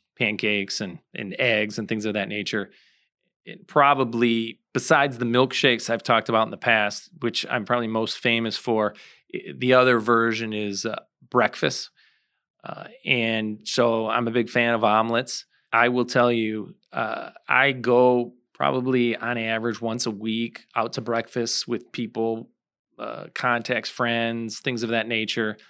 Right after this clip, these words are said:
And so I know all the breakfast places around, and there's one that's above and beyond, unparalleled in my opinion. Uh, there's two, two of these. One's in Geneva. The other one is in Naperville, Illinois.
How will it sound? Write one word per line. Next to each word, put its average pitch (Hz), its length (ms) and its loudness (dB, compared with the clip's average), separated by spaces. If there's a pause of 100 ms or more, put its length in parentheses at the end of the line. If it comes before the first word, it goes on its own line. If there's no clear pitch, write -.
(340)
And 123 140 -2
so 127 120 6
I 120 120 6
know 127 160 6
all 131 120 10
the 127 60 4
breakfast 117 460 -4
places 110 400 -4
around, 110 600 0
and 113 300 0
there's 120 220 4
one 113 340 4
that's 104 380 -6
above 123 260 4
and 120 100 -8
beyond, 98 600 -4 (480)
unparalleled 110 840 0
in 104 100 -6
my 101 180 -4
opinion. 98 600 -8 (400)
Uh, 107 160 -2
there's 117 240 -2
two, 131 460 2 (400)
two 151 240 6
of 120 100 2
these. 113 400 0
One's 120 260 -2
in 127 120 0
Geneva. 117 420 0
The 110 160 -2
other 113 180 0
one 113 160 -4
is 104 140 -8
in 104 120 -6
Naperville, 104 520 -2
Illinois. 95 560 -8